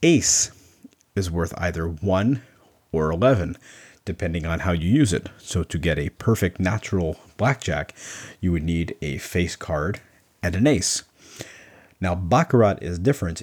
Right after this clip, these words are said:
in that the only cards that have their face value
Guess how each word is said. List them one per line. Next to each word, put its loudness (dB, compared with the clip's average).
in -6
that -6
the -6
only 4
cards 0
that -6
have -6
their 0
face -6
value 0